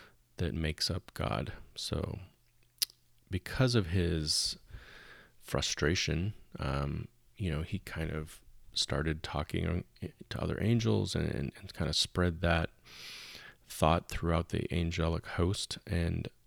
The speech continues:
eventually he pulled about a third of those angels,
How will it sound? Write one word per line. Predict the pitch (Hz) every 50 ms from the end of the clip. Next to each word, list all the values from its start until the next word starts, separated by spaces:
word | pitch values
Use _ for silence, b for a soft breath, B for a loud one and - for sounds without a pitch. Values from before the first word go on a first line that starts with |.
| _ - -
eventually | 92 85 92 98 101 - - 101 98
he | 92 95 95 - _ _
pulled | - - 98 98 98 95 92
about | 85 87 95 101 104
a | 101
third | - - - - 101 104 113
of | 107 92
those | 92 92 90 87 87
angels, | 92 98 104 92 85 80 85 87 - - - -